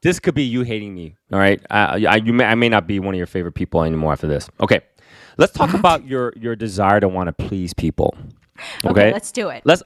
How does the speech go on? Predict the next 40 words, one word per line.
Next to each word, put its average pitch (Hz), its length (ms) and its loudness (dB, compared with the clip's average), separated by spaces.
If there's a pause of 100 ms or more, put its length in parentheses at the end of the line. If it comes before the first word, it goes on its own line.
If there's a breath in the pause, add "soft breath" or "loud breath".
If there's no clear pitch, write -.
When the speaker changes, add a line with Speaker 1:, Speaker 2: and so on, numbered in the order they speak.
Speaker 1:
unpack 156 500 -2
that 101 140 -6
'cause, 123 120 -6
you 143 60 -2
know, 120 160 2
in 131 120 -4
the 226 40 0
Speaker 2:
Let's 214 140 -4
do - 60 -6
Speaker 1:
previous 185 240 -2
Speaker 2:
it. - 40 -14
Speaker 1:
podcast, 107 420 0
you 113 80 -4
said 110 160 -6
that 101 100 -2
you 98 180 2
are 101 100 6
a 92 60 2
Speaker 2:
Yes, - 60 -16
we - 40 -10
Speaker 1:
total 95 200 0
Speaker 2:
did. - 100 -6
Speaker 1:
people 87 200 -6
pleaser. 151 440 2
Speaker 2:
Mm-hmm. 226 280 -2 (300 loud breath)
Speaker 1:
Um, 117 260 2 (240)
um, 110 360 0 (320)
let's - 720 -2
go 254 340 6
a 240 60 0
little 226 300 6
deeper 180 520 0
into 185 240 -2
that. 185 320 2
Uh, - 100 -4
Speaker 2:
Let's 190 200 -8
Speaker 1:
you 185 40 -6
Speaker 2:
go. 240 260 10
Speaker 1:
know, 196 80 4
I, 180 100 2